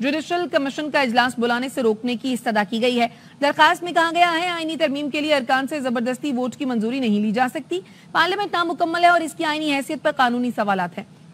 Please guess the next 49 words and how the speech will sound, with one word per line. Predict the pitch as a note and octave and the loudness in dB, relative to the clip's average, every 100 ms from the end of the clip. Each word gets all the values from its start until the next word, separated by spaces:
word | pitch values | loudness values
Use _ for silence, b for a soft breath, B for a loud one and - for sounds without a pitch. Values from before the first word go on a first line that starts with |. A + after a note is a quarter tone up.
| - | -2
अदलिया | B3 A3+ C#4 | 2 4 2
की | B3+ C4 | 2 2
आज़ादी | A#3 A#3 A#3 C4 | 2 2 2 0
और | A#3+ | -2
इख्तियारात | A3 B3 A#3 A#3+ B3 | -2 0 2 2 -2
की | A#3+ | -6
तकसीम | A3+ - C4+ B3+ | -6 -4 -4 -2
आइन | A#3+ B3 | -2 -2
का | B3 | 0
बुनियादी | A3 A#3 A#3 | 0 0 0
ढांचा | G#3+ G#3+ G#3 C4+ | 0 -2 0 0
है। | A#3 B B B D#4 | 0 B B B -2
आइनी | D#4+ E4 | 0 0
तरमीम | F4 D#4 D#4+ | 0 0 -2
से | C#4+ D#4+ | 0 2
आइन | C#4+ C#4+ | 2 0
का | D4 | 0
बुनियादी | C4 C4 C4 C#4 | 2 0 0 0
ढांचा | B3+ B3+ | 0 0
तब्दील | C#4+ A#3 G#3 C4+ | -2 0 0 0
नहीं | A#3+ G3+ | 0 0
किया | F3 G#3 | 0 -2
जा | G#3 A#3 | 0 -2
सकता। | C4+ - C4 B B B - | -4 0 0 B B B -2
पार्लियामानी | F4 F4+ F4+ F#4 | 0 0 -2 -2
कमेटी | F#4 E4+ D4+ E4+ | -2 -2 -4 -4
के | E4 | -2
जरिए | D#4+ E4 | -2 -2
चीफ | C4 D#4+ C4 | -2 -4 -2
जस्टिस | C#4 C4+ D#4+ | -2 -2 -6
की | - B3+ | -6 2
तैनाती | C4 B3 A#3+ A#3+ C#4+ C#4 B B - | 2 2 0 0 -2 -4 B B -4
मुदाखलत | B3+ C4+ C4+ E4 E4+ D#4+ | 6 6 6 2 0 -2
के | |
मुतरादिफ | C4 A3+ A3+ G#3+ G#3+ A3 | -2 0 2 2 0 0
है। | G#3+ B3+ - - | -2 -4 -16 -4
आइनी | B3+ C4 C4+ | -2 0 0
बेंचेस | C4 B3 C4 | 0 -2 -4
का | C4+ | -2
कयाम | C4 C4 C4 | 0 0 0
सुप्रीम | C#4+ B3+ C4+ B3+ | -4 -4 -4 -2
कोर्ट | B3+ B3 | -2 -2
के | C4 | -2
मतवाजी | B3 A#3+ A#3+ A#3 C4 | -4 0 0 0 0
अदालती | A#3+ A#3 B3 - C#4 B3 | 2 2 0 -2 -2 0
निजाम | A3 A#3 A#3+ | 0 0 2
का | A#3+ A#3 | 2 2
कयाम | A#3 G3 F3+ | 2 2 0
है। | F#3 | -8